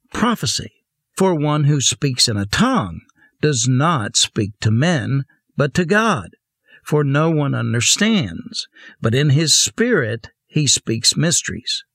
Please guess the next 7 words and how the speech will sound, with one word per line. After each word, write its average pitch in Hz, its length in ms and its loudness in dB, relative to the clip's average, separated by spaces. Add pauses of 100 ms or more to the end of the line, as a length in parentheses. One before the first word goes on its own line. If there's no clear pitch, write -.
(280)
But 123 480 0 (340)
one 156 520 2
who 135 220 0
prophesies 127 1160 -2 (220)
speaks - 800 0
to 151 200 2
men. 135 600 0